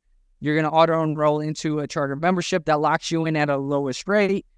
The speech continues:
And then you have until the end of the six-week challenge to decide if our program's right for you or not right for you.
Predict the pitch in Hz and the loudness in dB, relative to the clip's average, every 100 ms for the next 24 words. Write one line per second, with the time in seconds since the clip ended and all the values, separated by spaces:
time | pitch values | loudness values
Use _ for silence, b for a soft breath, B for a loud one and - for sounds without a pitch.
0 | _ - 156 156 156 170 156 151 156 175 | _ -4 0 2 2 2 2 0 -2 -2
1 | 147 143 156 143 135 160 - 147 143 - | -2 0 0 -2 -4 -4 -4 -6 -6 -2
2 | 151 147 131 135 127 151 135 127 143 120 | 0 0 -2 -6 -4 0 0 -2 -6 -4
3 | 147 135 131 127 131 127 - 135 131 127 | -6 -4 -4 -2 -2 -4 -4 -2 0 2
4 | 120 - 131 117 - 120 110 123 165 | 2 0 -4 -4 -6 -8 -2 2 2